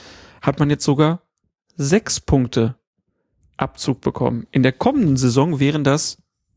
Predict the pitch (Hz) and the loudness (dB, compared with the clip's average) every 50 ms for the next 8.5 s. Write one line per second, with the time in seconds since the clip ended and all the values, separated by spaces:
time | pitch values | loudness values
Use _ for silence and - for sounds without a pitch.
0 | _ _ - 135 135 143 160 180 180 - - 131 117 117 113 113 113 107 107 117 | _ _ -4 0 2 4 4 2 2 2 0 0 0 -2 -4 -4 -2 -2 -2 -2
1 | 117 120 120 127 135 143 151 160 147 143 143 139 - - 135 - - 151 165 165 | -2 -2 0 0 0 0 2 0 2 2 0 0 0 0 -2 2 2 2 2 2
2 | 175 160 - - 165 151 147 151 135 139 139 - - - - - - - - - | 0 -2 -4 -4 0 2 4 4 6 4 2 2 0 -10 -20 -20 -20 -18 -18 -20
3 | - - - 143 131 127 143 135 151 156 156 143 143 143 131 147 143 143 139 - | -8 -2 0 2 2 4 4 4 4 2 2 2 4 4 4 4 4 2 2 2
4 | 147 147 165 214 277 - - - - 160 165 196 214 - - 185 170 147 - - | 2 4 6 6 4 4 0 -4 -2 2 2 2 2 0 0 0 0 0 0 0
5 | 131 131 147 180 196 - 214 208 208 - - - - - - - - - _ _ | 0 2 2 2 2 0 0 0 -2 -6 -12 -20 -20 -20 -20 -20 -20 -20 _ _
6 | _ _ _ - 127 131 151 165 185 185 175 185 185 - - 190 165 147 135 - | _ _ _ -2 2 2 4 4 4 2 2 2 0 0 0 0 0 0 0 0
7 | - 131 131 131 135 131 139 131 - - 208 202 - - 139 - 127 117 - - | 0 0 2 2 0 0 0 -2 -2 -2 -4 -2 -2 -2 0 0 0 0 0 -2
8 | 123 120 123 131 131 165 185 208 - | 0 2 4 4 2 2 -2 -6 -8